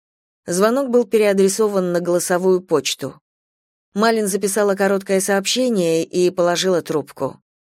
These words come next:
Потом она осторожно толкнула дверь. Та распахнулась без всякого усилия,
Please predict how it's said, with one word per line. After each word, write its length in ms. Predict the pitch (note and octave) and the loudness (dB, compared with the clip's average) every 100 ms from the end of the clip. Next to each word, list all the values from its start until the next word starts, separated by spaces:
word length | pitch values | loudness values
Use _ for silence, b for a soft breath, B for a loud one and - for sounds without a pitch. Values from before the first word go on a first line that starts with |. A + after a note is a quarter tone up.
| _ _ _ _ - | _ _ _ _ -2
Потом 320 | A3+ B3 C#4+ | 0 2 0
она 180 | B3+ A#3+ | 0 -2
осторожно 580 | A3+ A3 A3 G#3 G3+ G3 | 0 -2 0 -2 -2 -2
толкнула 560 | F#3+ F3+ F#3 G3 F#3+ | -2 -2 0 0 2
дверь. 460 | F#3 E3 D3+ C3+ - _ _ _ _ _ | 0 0 -2 -4 -10 _ _ _ _ _
Та 180 | - G3 | 0 2
распахнулась 760 | G3 F#3+ - F#3+ G#3 G#3+ G3 D#3 | 2 0 -4 -4 -4 0 -2 -2
без 180 | D#3+ D#3+ | -6 -4
всякого 480 | - F3+ F3 E3 | -4 -2 -2 -2
усилия, 680 | E3+ E3 A#3 A#3+ A3+ G#3+ G3 | -2 -4 -2 0 0 0 -4